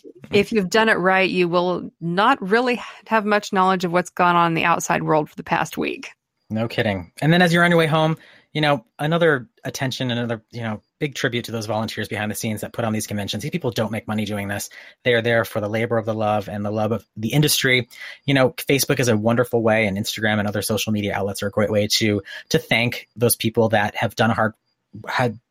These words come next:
Speaker 2: you know, given up their week basically to, to put this on for everyone. You know, say nice things on Facebook,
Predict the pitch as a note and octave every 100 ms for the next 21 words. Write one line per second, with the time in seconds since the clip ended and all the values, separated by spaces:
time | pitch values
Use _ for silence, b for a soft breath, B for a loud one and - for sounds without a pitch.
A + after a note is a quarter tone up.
0 | _ _ _ C3 G#2+ D3+ C#3+ - A2+ A2
1 | A#2+ - A2+ - A#2 G#2 - - B2+ A#2+
2 | A2+ - A#2+ C3 A#2 A2+ B B - D#3+
3 | D#3+ _ _ - - F3+ E3 - B2+ A2+
4 | G#2+ F#2+ - F#2+